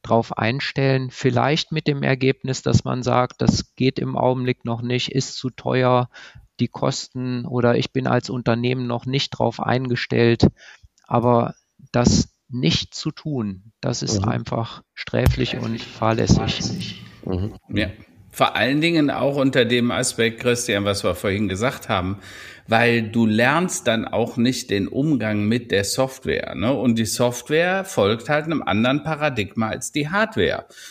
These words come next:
Speaker 3: Und wenn du damit nicht umgehen lernst, dann ist das halt so, dann brechen auf einmal die Lieferketten zusammen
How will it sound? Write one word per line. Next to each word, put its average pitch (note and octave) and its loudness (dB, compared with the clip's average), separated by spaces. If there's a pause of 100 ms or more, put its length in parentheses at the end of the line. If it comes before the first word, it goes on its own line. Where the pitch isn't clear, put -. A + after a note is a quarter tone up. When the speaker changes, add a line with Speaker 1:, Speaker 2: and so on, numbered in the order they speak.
(200)
Speaker 3:
Und C3 6
wenn C3 4
du C3+ 2
damit B2+ 2
nicht A#2+ 2
umgehen C3 4
lernst, E2+ 0
dann A2+ 2
ist - 0
das B2+ 0
halt D#3 0
so, E3+ -2
dann E3 2
brechen B2 0
auf B2 -4
einmal C3+ 2
die A2 -2
Lieferketten B2 -2
zusammen E3+ -2